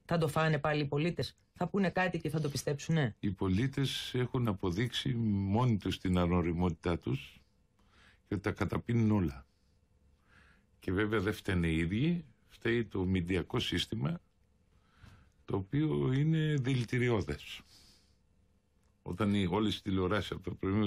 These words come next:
Speaker 2: μέχρι το βράδυ παίζουν, ε, σύριζα και Νέα Δημοκρατία, οι μεν σύριζέοι λένε θα επαναδιαπραγματευτούμε,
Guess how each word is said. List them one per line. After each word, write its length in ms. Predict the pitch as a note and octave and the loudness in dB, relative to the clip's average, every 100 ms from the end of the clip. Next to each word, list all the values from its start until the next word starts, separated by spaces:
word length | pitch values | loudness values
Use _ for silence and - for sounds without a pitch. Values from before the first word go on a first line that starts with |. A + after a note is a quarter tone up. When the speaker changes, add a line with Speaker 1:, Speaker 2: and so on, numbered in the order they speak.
| F2 | 0
Speaker 2:
μέχρι 220 | - F2 | -4 -4
το 140 | G2+ | -4
βράδυ 380 | F#2 G2 E2 D#2 _ - - - - _ - | 0 0 0 -4 _ -20 -20 -20 -20 _ -4
παίζουν, 360 | G#2+ F#2+ F2 F#2 | -2 0 0 -2
ε, 100 | E2 F2+ E2 F2 E2+ | -2 -4 -2 -2 -4
σύριζα 600 | F2 - A2 G#2+ E2+ F2 | -6 -4 0 0 0 -2
και 140 | C#2+ E2 | -2 0
Νέα 200 | F2+ E2 | 0 0
Δημοκρατία, 760 | D#2+ D#2 D#2 D#2 - E3+ E3 - _ _ _ _ _ _ _ _ _ _ _ | -2 -4 -4 -2 0 0 -2 -10 _ _ _ _ _ _ _ _ _ _ _
οι 140 | - F#2 | -6 0
μεν 220 | G2+ G2 | 2 0
σύριζέοι 540 | - F#2 E2+ F2 G#2 | 0 -2 0 0 0
λένε 340 | F2 F#2+ F#2 F2+ - | 2 2 2 0 0
θα 80 | E2+ | -2
επαναδιαπραγματευτούμε, 1400 | E2 E2 E2 D#2 E2 E2 D#2 D#2+ E2+ F#2+ F2+ D#2+ C#2+ | -2 -2 -4 -2 -4 -4 -2 -4 -4 -2 0 0 -4